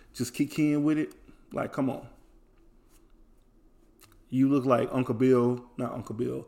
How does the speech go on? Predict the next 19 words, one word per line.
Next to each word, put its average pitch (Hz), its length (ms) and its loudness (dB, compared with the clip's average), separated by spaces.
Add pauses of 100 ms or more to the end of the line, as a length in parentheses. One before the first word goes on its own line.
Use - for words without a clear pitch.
(220)
Lil 123 180 6
Bill 127 220 4
grew 123 300 4
up, 123 220 -6
but 117 100 0
his 117 120 -2
teeth 123 240 -2
didn't 120 160 -8
grow 120 240 -8
up. - 240 -18
Like, 110 340 -2 (720)
<sighs> - 60 -6 (4000)
this 185 180 -2
is 156 80 -8
why 135 160 -2
we 131 120 2
gotta 120 200 0
go 113 140 -4
vote. 107 300 -8